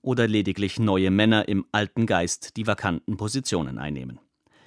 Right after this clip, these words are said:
Und noch immer bleibt offen, wer seine Hand im Spiel hatte beim Tod des einstigen Juventus-Fans, Juventus-Mitarbeiters und Geheimdienstinformanten Raffaello Ciccio Bucci. Über den Todesfall Bucci hinaus muss auch geklärt werden, wie sehr die Clubführung von Juventus die illegalen Aktivitäten billigte,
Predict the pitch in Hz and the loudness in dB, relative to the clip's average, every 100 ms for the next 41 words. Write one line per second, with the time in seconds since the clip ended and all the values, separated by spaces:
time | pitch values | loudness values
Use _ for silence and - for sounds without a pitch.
0 | _ _ _ _ 139 143 123 165 175 139 | _ _ _ _ 0 2 2 2 2 2
1 | 135 - 135 120 151 151 - 120 113 107 | 0 0 -2 0 0 0 0 0 0 2
2 | 113 123 139 135 113 107 120 104 95 95 | 2 2 2 2 2 0 0 0 0 0
3 | 92 98 95 107 95 - 107 - 104 95 | 0 0 0 -2 -4 -4 -6 -2 -4 -2
4 | 104 110 113 127 117 110 104 - 104 104 | -2 0 2 4 2 2 -2 0 2 2
5 | - - - 95 95 92 90 104 107 98 | 0 -4 -2 0 0 -2 -4 -2 0 0
6 | 92 101 95 - - 131 123 - 120 98 | 0 -2 -4 -4 -6 -4 -2 0 0 2
7 | 87 85 85 - 92 90 87 85 78 101 | 0 0 -4 -4 -6 -2 -2 -2 -4 -4
8 | 92 - 95 92 113 87 90 85 104 - | -4 -4 -4 -2 -2 -2 -2 -4 -6 -6
9 | - - - 101 - 85 - 60 - _ | -8 -6 -6 -6 -6 -6 -4 -8 -12 _
10 | _ _ _ _ _ _ _ _ - 151 | _ _ _ _ _ _ _ _ 2 4
11 | 147 139 147 135 143 - 135 127 127 139 | 6 4 2 0 0 0 0 0 0 2
12 | 127 123 120 - 123 - 143 - 107 104 | 4 4 4 2 0 2 0 0 -2 0
13 | 101 107 107 110 123 135 110 117 110 107 | 0 2 2 2 -2 -2 0 2 0 -2
14 | - 160 - - 107 95 92 101 101 101 | -2 -2 -2 -2 0 0 0 2 2 2
15 | 98 107 104 - 117 - 117 110 101 101 | 0 -2 -4 -4 -4 0 0 2 0 0
16 | 98 - 98 95 107 92 104 98 151 80 | -4 -6 -6 -4 -4 -4 -4 0 -2 -2
17 | - 55 | -8 -12